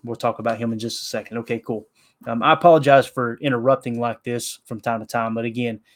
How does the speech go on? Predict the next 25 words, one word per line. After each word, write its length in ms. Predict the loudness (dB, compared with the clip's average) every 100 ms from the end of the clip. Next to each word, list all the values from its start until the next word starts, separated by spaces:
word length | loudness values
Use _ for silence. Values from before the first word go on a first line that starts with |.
| _
if 160 | -10 -6
it 100 | -4
drops, 400 | 4 4 4 0
I 60 | -2
want 200 | -2 -4
you 60 |
guys 220 | -2 -2
to 60 | -2
have 120 | -2
the 120 | -4
information 500 | -8 -6 -6 -6 -8
as 100 | -10
soon 180 | -8 -8
as 120 | -8
possible. 460 | -6 -4 -6 -14 -14
So 180 | -8 -6
that's 240 | -6 -4
why, 220 | -4 -4 -6 _ _ _ -2
why 160 | 0
we're 160 | 0 -4
doing 200 | -6 -8
it 100 | -8
this 220 | -10 -2
way. 240 | -2 -2 -8 -20 -20 _ _
Um, 500 | 2 2 0 -4